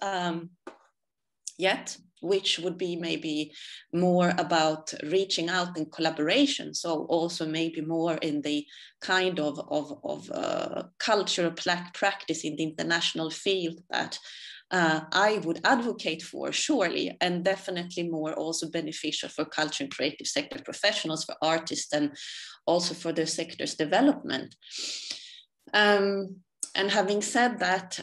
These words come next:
I would just mention a couple of, uh, things about this, um, experience, uh, the work that I did with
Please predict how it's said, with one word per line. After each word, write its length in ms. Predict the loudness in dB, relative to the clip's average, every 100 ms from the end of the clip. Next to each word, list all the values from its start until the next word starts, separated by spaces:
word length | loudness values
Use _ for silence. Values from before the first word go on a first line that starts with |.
| 0
I 160 | 0
would 320 | 2 0 -2 -6
just 720 | -4 0 2 2 2 -2 -8 -16 _ _ -20 _ _ -8
mention 580 | -2 0 0 0 0 -4
a 60 |
couple 400 | -6 -10 -6 2
of, 240 | 2 2 -2 _
uh, 120 | -10
things 540 | -8 -2 0 0 -2 -2
about 440 | 0 0 -2 -4 -4
this, 340 | 0 0 0 0
um, 380 | 0 0 -2 -4
experience, 1040 | -2 0 2 4 4 6 4 2 0 -2 -2
uh, 560 | -2 -2 -2 -6 -6 -4
the 120 | -4
work 400 | 4 8 6 4
that 160 | -2 0
I 80 |
did 340 | 0 0 -2 -4 -8
with 140 | -10